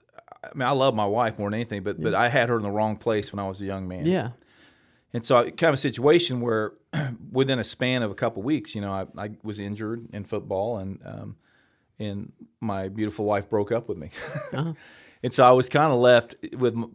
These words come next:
Speaker 1: with those things that were my crutches, and where I found my identity and my affirmation, and those were gone. And I felt like the Lord, you know, allowed that stuff to happen.
Speaker 2: Mm-hmm.
Speaker 1: Um, shortly after that, you know, it's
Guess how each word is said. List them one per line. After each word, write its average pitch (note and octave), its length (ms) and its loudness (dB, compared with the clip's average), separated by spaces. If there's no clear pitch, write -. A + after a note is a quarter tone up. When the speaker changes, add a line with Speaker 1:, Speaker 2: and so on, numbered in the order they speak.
Speaker 1:
with A#2+ 280 -2
those A#2 260 4
things C3 260 0
that A2+ 140 2
were A2 80 0
my G#2+ 120 0
crutches, B2+ 440 0
and A2 80 -4
where G#2+ 80 0
I G#2 40 -2
found A2 300 -2
my G#2 180 -2
identity A2 460 -4
and G2+ 80 -4
my G2+ 140 -6
affirmation, G2+ 640 -4
and G2 260 -8
those G#2+ 340 -4
were F#2+ 120 -8
gone. G2+ 460 -6
And G#2 120 -8
I G#2 40 -8
felt B2 180 0
like G2+ 240 -2
the G2+ 100 -2
Lord, G2+ 480 -2
you G#2 80 -8
know, F#2+ 140 -8
allowed G#2 340 2
that G#2 140 -6
stuff - 220 -6
to G2+ 80 -10
happen. A#2 380 -6
Speaker 2:
Mm-hmm. A#2+ 180 -8
Speaker 1:
Um, G#2 320 -2
shortly C3 340 4
after C3+ 240 2
that, C3+ 360 0
you A#2 160 -4
know, G#2+ 260 -2
it's A2 260 -8